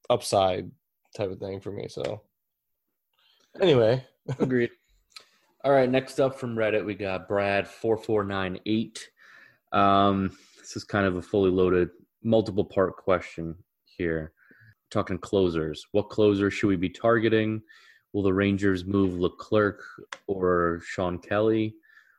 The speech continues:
Speaker 2: Who takes over for the Giants once Will Smith is dealt? Who do the Red Sox or Braves go after? It's a lot of questions there. <laughs>
Speaker 1: Yeah, there's a lot. Um,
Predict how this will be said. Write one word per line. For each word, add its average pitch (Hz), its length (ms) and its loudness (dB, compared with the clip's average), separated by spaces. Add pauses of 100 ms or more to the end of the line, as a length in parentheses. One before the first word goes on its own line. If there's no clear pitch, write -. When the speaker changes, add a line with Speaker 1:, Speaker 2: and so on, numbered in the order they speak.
(120)
Speaker 2:
Who 110 140 -2
takes - 340 0
over 98 200 4
for 92 180 -6
the 87 100 -8
Giants 98 640 -2
once 87 320 -6
Will 95 200 -2
Smith 135 400 -6
is 127 120 -4
dealt? 120 460 2 (680)
Who 143 120 4
do 135 80 6
the 117 100 4
Red 107 240 4
Sox 101 380 0
or 101 60 0
Braves 90 420 0
go 90 200 2
after? 80 500 -4 (220)
It's - 80 -12
a 98 40 -4
lot 98 180 2
of - 80 -6
questions 82 500 -4
there. 80 280 -10 (420)
<laughs> - 100 -4 (720)
Speaker 1:
Yeah, 127 360 4
there's 113 240 2
a 113 40 4
lot. 107 240 4
Um, 113 520 2